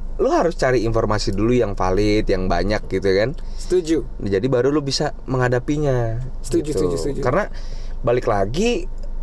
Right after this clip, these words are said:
Speaker 1: eh, kadang-kadang orang tuh males.
Speaker 2: Ah, iya.
Speaker 1: Apalagi orang Indonesia kebanyakan nanya.
Speaker 2: Betul.
Speaker 1: Iya kan?
Speaker 2: Lebih suka nanya daripada cari tahu.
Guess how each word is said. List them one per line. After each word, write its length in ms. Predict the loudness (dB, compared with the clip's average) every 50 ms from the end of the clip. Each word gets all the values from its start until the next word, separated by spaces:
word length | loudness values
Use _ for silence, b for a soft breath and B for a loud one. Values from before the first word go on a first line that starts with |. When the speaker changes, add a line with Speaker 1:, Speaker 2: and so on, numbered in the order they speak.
| -2 0
Speaker 1:
eh, 920 | 2 2 4 4 4 4 4 4 4 4 4 4 4 4 4 4 4 2 2 0 -2 -4 -4 -2
kadang-kadang 380 | 0 0 0 0 0 0 -2
orang 180 | -2 -2 -2 -2
tuh 100 | 0 0
males. 540 | 0 0 0 0 0 0 0 -2 -2 -4 -4 -2
Speaker 2:
Ah, 320 | 0 2 2 2 2 0 0
iya. 240 | 2 2 2 2 2
Speaker 1:
Apalagi 180 | 0 0 2
orang 160 | 2 2 2
Indonesia 300 | 2 2 2 0 0 0
kebanyakan 380 | 0 0 0 0 0 -2 -2 -2
nanya. 240 | 0 0 0 0 -2 -2 -4 -4 -4 -2
Speaker 2:
Betul. 540 | 0 0 0 2 2 2 2 2 2 0 -2 -4 -4 0
Speaker 1:
Iya 120 | 2 2 2
kan? 100 | 2 2
Speaker 2:
Lebih 260 | 2 0 2 2 0
suka 320 | 0 2 0 0 2 2 4
nanya 520 | 4 4 2 2 2 2 2 0 0 0 -2 -2 -2 -2
daripada 480 | -2 0 2 2 2 2 2 2 2 2
cari 220 | 2 2 2 2
tahu. 340 | 4 4 4 4 4 2 0